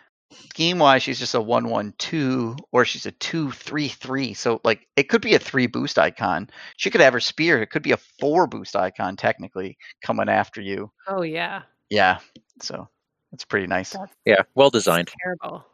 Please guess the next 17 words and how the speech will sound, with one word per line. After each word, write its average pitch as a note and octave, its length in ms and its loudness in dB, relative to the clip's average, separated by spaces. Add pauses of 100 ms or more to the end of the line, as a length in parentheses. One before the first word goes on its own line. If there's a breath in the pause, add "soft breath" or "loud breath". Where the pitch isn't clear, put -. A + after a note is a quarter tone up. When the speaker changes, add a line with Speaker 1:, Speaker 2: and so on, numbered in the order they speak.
(260)
Speaker 3:
And G3+ 100 0
Speaker 2:
Yeah. F#3 200 6 (640 soft breath)
Speaker 3:
the A#2 60 0
best - 340 4
part C#3+ 160 8
about B2 260 6
this B2+ 260 2
is G2+ 140 -6
a G#2 40 -10
boost G2+ 380 -8
effect. C3 400 -2 (460)
Scarlet G2+ 360 6
Witch F#2 280 -2
can't F2 260 -4
bring F2+ 160 -4
that E2 200 -2
down. D#2+ 240 -2